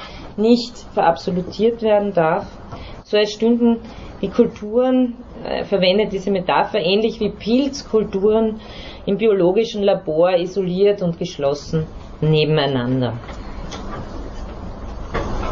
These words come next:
Das ist eben, ich kann,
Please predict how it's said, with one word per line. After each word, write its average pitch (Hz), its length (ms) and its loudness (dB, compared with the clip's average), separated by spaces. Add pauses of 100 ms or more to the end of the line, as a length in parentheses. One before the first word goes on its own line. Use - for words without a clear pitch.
(1600)
Das - 120 -4
ist 180 140 2
eben, 170 300 2
ich 165 160 -6
kann, 180 320 0